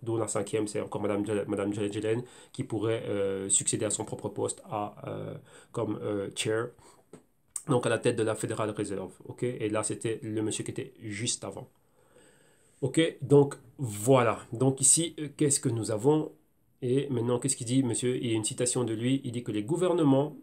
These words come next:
vont éventuellement prendre des actions pour abolir, donc pour, euh, prévenir, donc pour suspendre, donc to prevent, donc, euh, pour empêcher, euh, le Bitcoin.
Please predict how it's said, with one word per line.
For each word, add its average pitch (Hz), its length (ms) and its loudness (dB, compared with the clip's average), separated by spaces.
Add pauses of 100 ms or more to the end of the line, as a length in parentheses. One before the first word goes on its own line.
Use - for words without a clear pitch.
vont 110 240 -6
éventuellement 135 840 2 (400)
prendre 127 260 -2
des 113 180 -2
actions 127 520 -2 (600)
pour 175 360 -4 (100)
abolir, 147 600 4
donc 123 260 0
pour, - 300 -4
euh, 113 260 0
prévenir, 131 320 2
donc 123 220 0
pour 135 160 -4
suspendre, 127 640 0
donc 113 240 -6
to - 80 -16
prevent, 117 720 -2
donc, 110 240 -4 (120)
euh, 104 200 -4
pour 113 180 -6
empêcher, 120 580 0
euh, 101 560 -4
le 113 120 -2
Bitcoin. - 380 -8